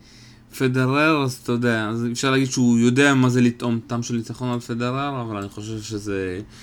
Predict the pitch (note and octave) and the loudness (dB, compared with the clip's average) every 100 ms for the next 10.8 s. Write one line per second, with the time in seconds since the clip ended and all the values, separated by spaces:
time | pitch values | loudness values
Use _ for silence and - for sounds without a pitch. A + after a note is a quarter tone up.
0 | - - A2 A2+ A2 A2 G#2+ G#2+ A2 G#2+ | -20 -8 0 0 0 -4 -2 0 2 0
1 | G#2 - G2 G2 G2 F#2+ F#2 G#2 G2+ F#2+ | -2 -4 -2 0 0 0 -2 0 0 0
2 | - A2 G#2+ G#2+ G#2 G2+ G2+ A2 - A2 | -2 -4 -2 0 0 -2 -6 -8 -2 0
3 | A2+ B2+ D3 D#3+ C3 B2 A2+ A#2 A#2 C#3 | 2 4 4 2 0 0 0 2 2 4
4 | C#3 C3+ C3 - - - - A#2 A#2 A#2 | 4 2 -4 -14 -14 -14 0 6 8 8
5 | A2 A#2+ C3 C3+ C3+ C3+ A#2 A#2 A#2 A2+ | 6 4 6 6 4 4 6 6 8 6
6 | A2+ A2+ A#2 A#2+ A#2+ A#2 A#2+ - A#2 A#2+ | 4 4 4 4 2 4 4 2 -2 2
7 | B2+ C3 A#2+ A#2+ B2 B2 B2+ - B2 A#2 | 4 6 6 4 0 0 0 2 4 4
8 | - B2+ B2+ C#3 C3+ C3 G#2 G#2 G#2+ G2+ | 4 2 4 2 0 0 -2 -2 -6 -6
9 | - G2+ G#2+ A2+ A2+ A2+ A2 G#2 G#2 G2+ | -6 -6 -2 0 2 0 0 0 0 0
10 | G2+ A2 A#2+ A2+ G#2+ A2 A2+ | 2 6 6 6 4 0 0